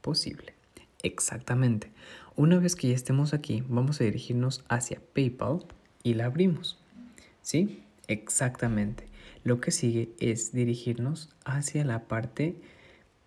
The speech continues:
de donde se encuentra nuestro dinero,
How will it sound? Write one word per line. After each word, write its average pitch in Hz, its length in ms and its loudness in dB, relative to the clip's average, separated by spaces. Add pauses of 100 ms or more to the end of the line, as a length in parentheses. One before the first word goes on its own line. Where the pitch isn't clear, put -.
(800)
de 131 520 0 (120)
donde 120 380 0
se - 100 -6
encuentra 107 360 -4
nuestro 117 360 -4
dinero, 165 360 2